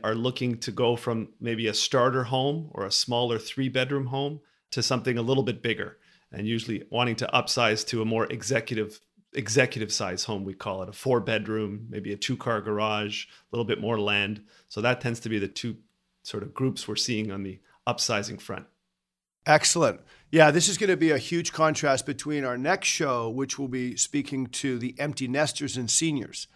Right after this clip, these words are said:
Speaker 2: So today's show is really focusing on those looking for the larger homes.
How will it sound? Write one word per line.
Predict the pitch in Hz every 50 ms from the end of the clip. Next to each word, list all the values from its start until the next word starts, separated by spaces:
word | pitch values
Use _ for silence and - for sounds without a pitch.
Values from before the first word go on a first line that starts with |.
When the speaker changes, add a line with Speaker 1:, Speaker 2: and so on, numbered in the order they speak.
| - - - - - _
Speaker 2:
So | - - 147 139
today's | - 151 151 170 202 220 185
show | - - 190 170
is | 156 135 127
really | 151 151 147 139
focusing | 143 - 147 147 147 147 139 - - 143 131
on | 135 127 123 120
those | 110 135 143 147 143 110
looking | 139 135 - 131 127
for | - - 123
the | 117 120
larger | 113 117 113 127 151 - 160 165 139
homes. | 113 135 143 160 175 196 - - -